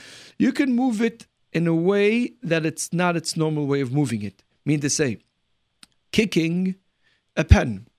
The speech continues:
According to the opinions that hold, let's say a soccer ball is mukseh, you cannot kick a soccer ball because that's how you move a soccer ball, by kicking it. You may move it with your elbows, right? Because you can't touch the,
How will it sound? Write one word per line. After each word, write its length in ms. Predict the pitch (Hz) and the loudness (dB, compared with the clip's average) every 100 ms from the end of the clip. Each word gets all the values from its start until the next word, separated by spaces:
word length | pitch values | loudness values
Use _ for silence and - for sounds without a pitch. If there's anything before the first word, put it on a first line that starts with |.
| _ - _ _ | _ -20 _ _
According 180 | - 185 | 0 2
to 80 | 190 | 2
the 60 | 180 | 2
opinions 320 | 190 190 160 | 0 0 0
that 120 | 160 | 2
hold, 460 | 127 185 156 135 135 | 2 0 -2 -6 -6
let's 200 | 156 156 | -4 -2
say 400 | 170 143 135 127 | -2 0 -2 -2
a 240 | 139 139 | -2 -2
soccer 500 | 120 - - 202 - | -2 0 0 0 0
ball 260 | 156 143 139 | 0 2 0
is 120 | 123 | -2
mukseh, 600 | 131 127 - 139 131 170 175 - - | -4 -4 -4 -2 -2 -4 -6 -8 -2
you 120 | 175 | -2
cannot 600 | - 214 208 254 320 185 | 0 0 2 2 2 0
kick 200 | 180 175 | -2 0
a 60 | 151 | 0
soccer 280 | 156 135 | 0 -2
ball 260 | 147 160 165 | -2 0 0
because 420 | 160 151 156 147 - - - | -2 0 0 0 -6 -18 -4
that's 220 | 123 117 | -4 -2
how 80 | 131 | -2
you 140 | 151 | -2
move 200 | 131 120 | -2 -4
a 60 | 151 | -2
soccer 240 | 214 190 | -2 -2
ball, 120 | 139 | -4
by 140 | 113 139 | -4 -4
kicking 360 | - 254 139 | -2 -4 -4
it. 180 | 110 - _ _ - | -8 -12 _ _ -2
You 120 | 180 | 0
may 160 | 156 123 | 2 0
move 180 | 131 135 | 0 0
it 40 | |
with 180 | 127 113 | 0 -2
your 100 | - | 2
elbows, 560 | 262 202 175 196 175 - _ _ | 2 4 2 0 -4 -10 _ _
right? 120 | 123 139 | -6 -4
Because 540 | 131 135 127 120 110 _ _ _ | -4 -4 -4 -4 -8 _ _ _
you 80 | - | -8
can't 420 | 131 131 - - _ | -4 -4 -6 -18 _
touch 260 | - 170 - | -6 -4 -2
the, 320 | 151 143 120 | 0 0 -2